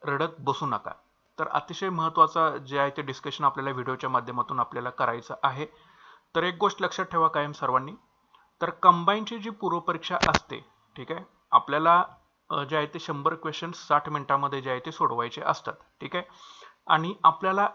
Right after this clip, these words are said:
एक एक मार्क्स जो असतो हा महत्त्वाचा असतो. आणि कंबाईनची जी पूर्वपरीक्षा आहे हा totally ॲक्युरसीचा गेम आहे, ठीक आहे.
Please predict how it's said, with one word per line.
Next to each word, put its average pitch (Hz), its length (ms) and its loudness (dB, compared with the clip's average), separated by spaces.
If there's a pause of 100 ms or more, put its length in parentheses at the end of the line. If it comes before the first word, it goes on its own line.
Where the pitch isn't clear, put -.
एक 180 240 -2
एक 208 200 -4
मार्क्स 160 420 6
जो 175 240 6
असतो - 440 -2
हा 165 120 8
महत्त्वाचा 156 500 2
असतो. - 160 -2
आणि 170 120 -4
कंबाईनची 175 580 0
जी 190 140 -8
पूर्वपरीक्षा 180 680 -2
आहे 143 300 -2
हा 175 80 6 (180)
totally 196 340 -2 (160)
ॲक्युरसीचा 202 680 -2
गेम 135 300 0
आहे, - 80 -6 (520)
ठीक 151 160 -2
आहे. 190 80 -2